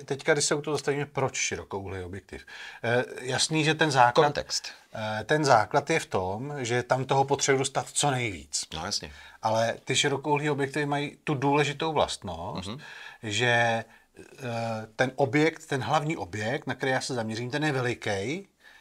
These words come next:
Speaker 1: zatímco to ostatní, to pozadí je
Speaker 2: Upozadění.
Speaker 1: velmi, velmi jako zmenšený, jo?
Speaker 2: Ano.
Speaker 1: Je tam velký perspektivní zkreslení.
Speaker 2: Ano.
Speaker 1: A díky tomu jsem schopnej vlastně velmi dobře určovat,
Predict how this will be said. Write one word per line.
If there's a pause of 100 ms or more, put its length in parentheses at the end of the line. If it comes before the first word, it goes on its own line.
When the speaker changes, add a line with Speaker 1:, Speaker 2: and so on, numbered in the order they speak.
(380)
Speaker 1:
zatímco
to
ostatní,
to
pozadí (280)
je (440)
Speaker 2:
Upozadění.
Speaker 1:
velmi,
velmi
jako
zmenšený, (100)
jo?
Speaker 2:
Ano.
Speaker 1:
Je
tam
velký
perspektivní
zkreslení.
Speaker 2:
Ano. (320)
Speaker 1:
A
díky
tomu
jsem
schopnej (280)
vlastně
velmi
dobře (200)
určovat,